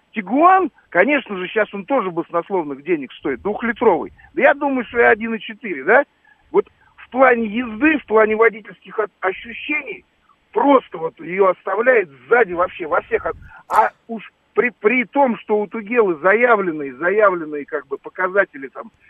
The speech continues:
м-, сил в моторах, лошадей, ньютон-метров, в моём любимейшем вот упражнении это разгоне с места и со скорости,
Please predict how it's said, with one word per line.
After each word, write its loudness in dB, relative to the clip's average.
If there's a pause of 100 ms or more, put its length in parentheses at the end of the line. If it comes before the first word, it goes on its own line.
(400)
м-, -4 (380)
сил 2
в -2
моторах, 2
лошадей, -8
ньютон-метров, -4 (340)
в -20
моём 2
любимейшем -4
вот -6
упражнении 0
это -2
разгоне 2
с -16
места -4
и -10
со 0
скорости, -2